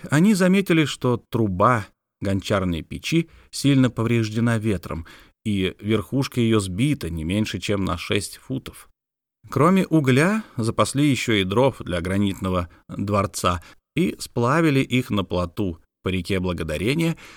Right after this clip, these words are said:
сбросившей с себя оковы льда. Можно было опасаться, что опять наступят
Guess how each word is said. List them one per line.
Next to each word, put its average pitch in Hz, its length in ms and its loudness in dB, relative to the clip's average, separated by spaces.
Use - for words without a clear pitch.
сбросившей 147 800 0
с - 60 -12
себя 101 340 -2
оковы 95 720 -2
льда. 90 440 -6
Можно 170 320 4
было 170 180 4
опасаться, 160 520 0
что - 200 -2
опять 120 320 0
наступят 101 600 -4